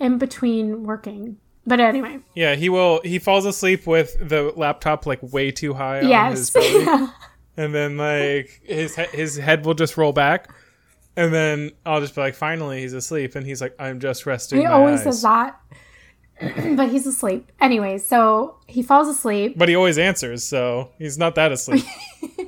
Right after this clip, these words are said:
Speaker 1: Well,
Speaker 2: <laughs>
Speaker 1: he also claims he doesn't, he's, like, he always claims other people are light sleepers and he's not. But I don't, I don't
Speaker 2: Hmm.
Speaker 1: believe that. Like, he he's always got one ear open. But
Speaker 2: Yeah.
Speaker 1: so,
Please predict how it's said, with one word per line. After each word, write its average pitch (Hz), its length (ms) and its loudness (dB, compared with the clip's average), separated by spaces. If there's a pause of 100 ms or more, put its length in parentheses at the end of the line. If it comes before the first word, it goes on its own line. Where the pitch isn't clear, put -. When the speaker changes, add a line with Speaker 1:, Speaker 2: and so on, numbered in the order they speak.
(280)
Speaker 1:
Well, 320 260 6
Speaker 2:
<laughs> 262 120 2 (400)
Speaker 1:
he 359 80 2
also 415 280 8
claims 302 300 0
he 294 80 0
doesn't, 247 440 0
he's, 269 360 0
like, 233 240 2
he 277 240 -2
always 302 200 0
claims 233 500 -4 (380)
other 269 200 6
people 269 340 -4
are 214 140 0
light 208 240 -4
sleepers 269 460 -6
and 202 100 -4
he's 202 240 -10
not. 220 460 -4 (400)
But 226 140 -2
I 240 140 0
don't, 349 340 -4
I 240 80 -2
don't 269 140 0
Speaker 2:
Hmm. 240 40 -6
Speaker 1:
believe 196 240 -6
that. 202 260 -12
Like, 220 140 -6
he 240 400 -4 (800)
he's 247 220 -2
always 285 200 2
got 254 200 2
one 220 200 -2
ear 214 160 -4
open. 202 420 -8 (920)
But 233 420 4 (460)
Speaker 2:
Yeah. - 140 -8
Speaker 1:
so, 269 500 6